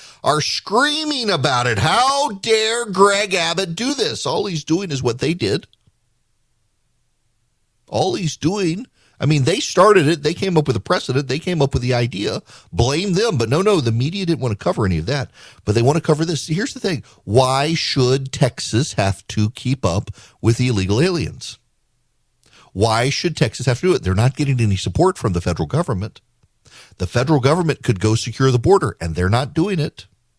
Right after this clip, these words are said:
This past weekend,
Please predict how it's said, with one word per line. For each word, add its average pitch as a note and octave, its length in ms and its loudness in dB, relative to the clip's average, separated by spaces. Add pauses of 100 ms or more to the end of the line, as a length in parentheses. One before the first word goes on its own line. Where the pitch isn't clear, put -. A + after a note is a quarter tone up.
(1800)
This F#3+ 160 0
past F3+ 320 2
weekend, D#3+ 520 2